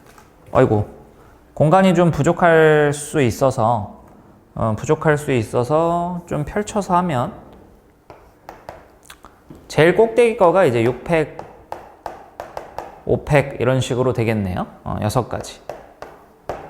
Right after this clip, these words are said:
그 다음에 색깔을 바꿔서 해야 되겠네. 이게 너무 많은데.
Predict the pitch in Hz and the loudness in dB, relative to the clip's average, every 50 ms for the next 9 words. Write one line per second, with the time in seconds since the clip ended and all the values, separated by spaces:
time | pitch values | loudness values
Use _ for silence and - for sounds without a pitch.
0 | - - - - - - - - _ - 127 131 139 139 139 139 147 165 190 220 | -20 -20 -20 -20 -20 -20 -20 -20 _ -4 2 4 6 6 6 4 4 2 2 0
1 | 254 262 220 - - - - 196 196 220 208 190 170 - - 123 - - 175 165 | -2 -6 -10 -12 -10 -6 -6 -2 0 2 2 2 2 0 -2 -2 0 2 0 2
2 | 175 160 143 131 139 151 139 127 123 107 104 104 139 170 151 131 117 117 131 147 | 4 2 2 2 2 0 0 0 0 -2 -2 -4 -4 -4 -2 2 2 4 2 2
3 | 139 107 98 98 98 98 127 196 - - | 2 -2 -4 -4 -4 -6 -8 -8 -10 -12